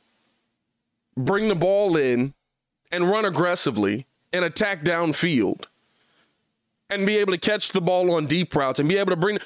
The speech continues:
uh, okay. Well, how do we do that? Well, we gotta make some moves here. I'm trading defense for offense.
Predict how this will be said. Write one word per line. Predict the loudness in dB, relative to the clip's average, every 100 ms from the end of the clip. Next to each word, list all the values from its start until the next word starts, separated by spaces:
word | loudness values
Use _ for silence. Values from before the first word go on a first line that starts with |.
| -4
uh, | -2
okay. | -2 -2 -2 -4 -8 _ _ _ _ _ _ _ _ _ _ _ _ _ _ _
Well, | -2
how | 0 0
do |
we | 0 0
do | 0
that? | 0 0
Well, | 0 0
we | 0
gotta | 0 0
make | 0 0
some | 0
moves | 2 2 2
here. | 0 -2 -8 _ _ _
I'm | -6 -4
trading | -2 0 0 0 2 0 -2 -4
defense | -2 0 0 -2 -2 -2 -4
for | -2 -2 0
offense. | 0 0 -2 -4 -6 -8 -10 -10